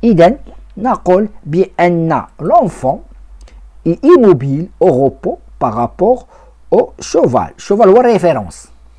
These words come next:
إذا هو بالنسبة للش-، بالنسبة للشوفال راه او روبو. إذا في حالة سكون.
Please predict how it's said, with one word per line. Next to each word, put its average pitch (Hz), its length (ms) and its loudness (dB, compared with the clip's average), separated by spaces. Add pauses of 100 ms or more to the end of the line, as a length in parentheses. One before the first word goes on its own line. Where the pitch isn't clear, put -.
(300)
إذا 123 140 -10
هو 127 180 -6
بالنسبة 131 460 -8
للش-، - 240 -16
بالنسبة 117 300 -6
للشوفال 117 600 -6
راه 147 100 -4
او 139 160 -2
روبو. 120 220 -12 (880)
إذا 214 140 -10
في 143 260 -12
حالة 147 320 -8 (500)
سكون. 226 560 -6